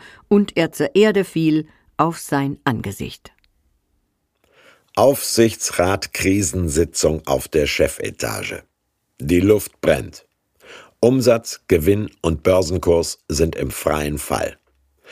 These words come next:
Speaker 2: Ein riesiger Hedgefonds plant die feindliche Übernahme des Konzerns.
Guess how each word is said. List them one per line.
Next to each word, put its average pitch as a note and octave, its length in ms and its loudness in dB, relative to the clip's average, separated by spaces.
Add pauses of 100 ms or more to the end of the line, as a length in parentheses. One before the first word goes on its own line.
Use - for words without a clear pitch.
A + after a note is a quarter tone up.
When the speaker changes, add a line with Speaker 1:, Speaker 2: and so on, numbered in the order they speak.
(180)
Speaker 2:
Ein E2+ 160 -2
riesiger G#2+ 440 2
Hedgefonds F#2+ 600 -2 (240)
plant D#2+ 360 -2
die - 100 -6
feindliche F#2 560 -2
Übernahme B1 580 -4
des - 160 -8
Konzerns. - 760 -6